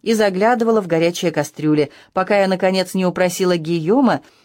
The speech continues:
свозить её на пару часов к парикмахеру Важен, хотя бы для того, чтобы не мешала. Вернулась она преобразившейся, с элегантной стрижкой, в новой модной шляпке, в новых перчатках,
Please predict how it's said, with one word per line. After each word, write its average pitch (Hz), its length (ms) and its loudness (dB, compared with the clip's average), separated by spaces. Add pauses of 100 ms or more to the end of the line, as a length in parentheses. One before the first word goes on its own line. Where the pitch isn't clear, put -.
свозить 202 500 0
её 185 200 2
на 175 140 0
пару 170 220 -2
часов 180 420 -2 (260)
к - 100 -20
парикмахеру 208 600 0
Важен, 175 520 2 (420)
хотя 190 400 0
бы 254 120 0
для 185 160 0
того, 147 280 -2
чтобы 151 280 -4
не 139 100 -4
мешала. 131 520 -8 (600)
Вернулась 214 580 2
она 202 200 2
преобразившейся, 156 1080 -2 (320)
с - 140 -8
элегантной 185 640 0
стрижкой, 151 680 -4 (300)
в 156 140 -4
новой 196 360 4
модной 151 400 -2
шляпке, 151 680 -4 (300)
в 156 140 -4
новых 202 320 2
перчатках, 233 720 -4